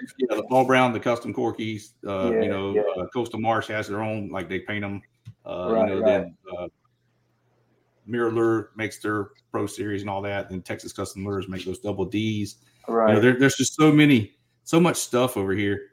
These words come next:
Speaker 1: to choose from.
Speaker 2: Yeah.
Speaker 1: But man, the, the, the, the Corky bike's insane in the winter. They just like that presentation.
Speaker 2: Yeah.
Speaker 1: Uh, that slow moving, a little bigger bait in the winter. Seems like the
Speaker 2: Yeah, I'm,
Speaker 1: trout, trout
Speaker 2: I might,
Speaker 1: wanna
Speaker 2: I might give that a shout
Speaker 1: get
Speaker 2: out
Speaker 1: it.
Speaker 2: here.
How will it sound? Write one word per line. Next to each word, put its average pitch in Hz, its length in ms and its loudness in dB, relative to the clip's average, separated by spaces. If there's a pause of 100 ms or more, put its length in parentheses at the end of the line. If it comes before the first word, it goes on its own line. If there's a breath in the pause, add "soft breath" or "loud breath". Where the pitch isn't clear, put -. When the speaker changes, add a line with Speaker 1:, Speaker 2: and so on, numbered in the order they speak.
(260)
Speaker 1:
to - 80 -8
choose 131 260 -4
from. 104 180 0
Speaker 2:
Yeah. 117 60 4
Speaker 1:
But 117 200 2
man, 110 200 -2
the, 101 220 -2
the, 98 180 -10 (100)
the, 98 140 -10 (160)
the - 80 -10
Corky 127 380 -6
bike's 147 340 -6
insane 127 560 -8 (160)
in 101 100 -12
the 104 60 -14
winter. 101 300 -8
They 92 100 -6
just - 240 -14
like 117 240 -12
that 117 260 -8
presentation. 110 680 -8 (560)
Speaker 2:
Yeah. 104 420 0
Speaker 1:
Uh, - 120 -14
that - 140 -8 (120)
slow 117 200 2
moving, 123 340 2
a 113 40 -4
little 113 220 -2
bigger 113 260 0
bait 120 300 0
in - 60 -12
the 92 120 -6
winter. 123 360 -4 (480)
Seems 117 280 -8
like 120 140 -2
the 123 60 -2
Speaker 2:
Yeah, 139 80 2
I'm, 135 100 10
Speaker 1:
trout, 113 400 -4
trout 120 220 2
Speaker 2:
I 143 80 8
might, 190 240 6
Speaker 1:
wanna - 40 6
Speaker 2:
I 175 100 8
might 208 260 10
give 180 180 8
that 170 220 12
a 123 120 2
shout 151 260 10
Speaker 1:
get 127 140 12
Speaker 2:
out - 60 2
Speaker 1:
it. - 20 -6
Speaker 2:
here. 110 220 0